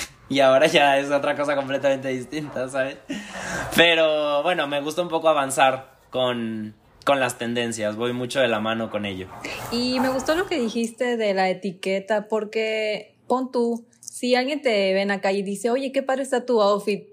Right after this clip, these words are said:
Speaker 2: y tú llegas y les dices, "Pues, ¿sabes qué? Esta blusa la encontré en la sección de mujer", te va a decir,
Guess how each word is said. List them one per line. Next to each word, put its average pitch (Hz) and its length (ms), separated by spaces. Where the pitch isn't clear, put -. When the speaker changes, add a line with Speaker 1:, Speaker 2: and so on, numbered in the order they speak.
Speaker 2:
y 202 140
tú 233 120
llegas 220 320
y 214 60
les 196 140
dices, 202 360
"Pues, 208 120
¿sabes 254 220
qué? 226 80
Esta 220 200
blusa 214 240
la 220 60
encontré 190 260
en 202 60
la 202 60
sección 202 360
de 202 100
mujer", 208 320
te 220 80
va 202 80
a 190 40
decir, 185 420